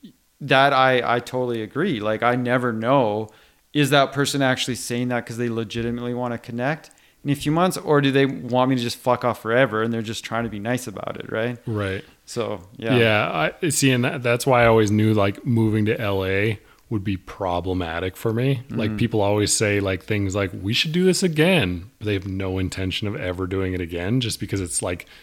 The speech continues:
Speaker 2: that's the polite, nice thing to say.
Speaker 1: Yeah, yeah.
Speaker 2: That, that, like, 'cause, yeah, if I generally,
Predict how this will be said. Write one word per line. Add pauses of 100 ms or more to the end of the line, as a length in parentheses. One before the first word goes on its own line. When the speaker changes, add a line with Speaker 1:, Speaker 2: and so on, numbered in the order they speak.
(160)
Speaker 2:
that's
the
polite,
nice
thing
to
say.
Speaker 1:
Yeah, (220)
yeah.
Speaker 2:
That,
that,
like, (340)
'cause,
yeah,
if
I
generally,